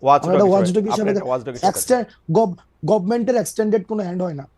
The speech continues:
Speaker 2: গভর্নমেন্টের এক্সটেন্ডেড হ্যান্ড আগে ছিল, ছাত্রলীগ ছিল। গভর্নমেন্টের
Speaker 1: আপনারা
Speaker 2: এক্সটেন্ডেড
Speaker 1: এরকম
Speaker 2: হ্যান্ড।
Speaker 1: না?
Speaker 2: আমরা, আমরা গভর্নমেন্টের এক্সটেন্ডেড হ্যান্ড যদি হইতো,
Speaker 1: হ্যাঁ।
Speaker 2: গভর্নমেন্টের এক্সটেন্ডেড যদি হ্যান্ড হইতো,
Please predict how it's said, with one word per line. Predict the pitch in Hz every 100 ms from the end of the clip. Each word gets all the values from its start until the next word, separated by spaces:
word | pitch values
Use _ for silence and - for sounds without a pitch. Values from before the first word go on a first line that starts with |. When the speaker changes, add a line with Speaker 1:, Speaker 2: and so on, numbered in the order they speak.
| _ 160
Speaker 2:
গভর্নমেন্টের | 180 175 214 214
এক্সটেন্ডেড | 220 - 214 214 202
হ্যান্ড | 208 202
আগে | 202 196
ছিল, | 180 180
ছাত্রলীগ | 160 165 190 175
ছিল। | 143 160 151 -
গভর্নমেন্টের | 170 175 196 196
Speaker 1:
আপনারা | 185 170 156
Speaker 2:
এক্সটেন্ডেড | 147 175
Speaker 1:
এরকম | 160 143
Speaker 2:
হ্যান্ড। | 107 85
Speaker 1:
না? | _ _ _ -
Speaker 2:
আমরা, | 202 208
আমরা | - 208 240
গভর্নমেন্টের | 220 196 240 240
এক্সটেন্ডেড | 240 - 240 233 233
হ্যান্ড | 196 202
যদি | 196 220
হইতো, | 196 165 170 185 _
Speaker 1:
হ্যাঁ। | 120 101
Speaker 2:
গভর্নমেন্টের | 185 175 214 220
এক্সটেন্ডেড | 208 - 220 220
যদি | 196 220
হ্যান্ড | 190 196 214
হইতো, | 180 180